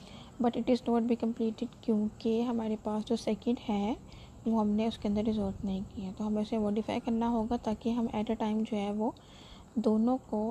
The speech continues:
असेस कर सकें। Find, second one is that find the project with budget less than two lakh dollar, ठीक है, तो उसको भी हमें इसमें ऐड करना होगा। तो according to this, the second one आपके पास ये है जिसमें लिखा है project is,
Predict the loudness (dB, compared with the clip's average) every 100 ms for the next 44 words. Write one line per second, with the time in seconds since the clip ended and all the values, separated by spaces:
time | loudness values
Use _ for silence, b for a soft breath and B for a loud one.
0 | -4 -4 -4 -4 -6 -6 -6 -10 -8 -8
1 | -8 -12 -20 -8 -2 -2 2 0 0 -2
2 | 2 4 4 0 -4 -2 2 2 2 2
3 | 2 0 -2 -2 0 2 0 0 2 4
4 | 2 0 0 0 0 0 0 -2 -2 0
5 | 0 0 2 0 2 0 -2 -2 -2 -2
6 | 0 0 0 0 0 0 -4 -4 -8 -10
7 | -14 B B B B B B B B B
8 | -4 -2 0 -2 B B -12 -2 0 0
9 | -4 -4 0 4 4 6 4 0 -2 0
10 | 0 2 0 2 2 2 0 0 0 2
11 | 4 2 2 2 2 0 -2 0 0 2
12 | 2 2 2 2 0 0 0 0 2 2
13 | 4 4 2 2 2 2 2 2 2 0
14 | 0 -2 -2